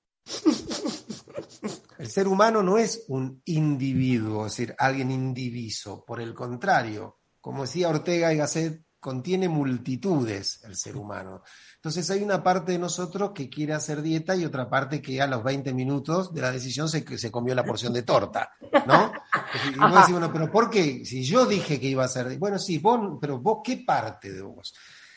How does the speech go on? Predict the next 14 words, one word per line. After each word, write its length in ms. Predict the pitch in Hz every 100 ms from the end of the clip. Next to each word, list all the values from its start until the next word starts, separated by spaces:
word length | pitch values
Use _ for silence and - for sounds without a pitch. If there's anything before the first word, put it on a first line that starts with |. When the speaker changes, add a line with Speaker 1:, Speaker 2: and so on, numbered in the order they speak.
| - -
Speaker 1:
Y 120 | 233
en 80 | 285
esa... 440 | 285 277 - - - _
En 140 | 180 214
esa 480 | 226 220 190 135 -
Speaker 2:
Oye, 240 | 285 311
me 40 | 302
Speaker 1:
conflicto 120 | 294 285
Speaker 2:
encanta 360 | - 339 359 403
lo 140 | 330
que 80 | 269
acabas 360 | 233 269 311 320
de 80 |
decir. 560 | 226 226 277 370 -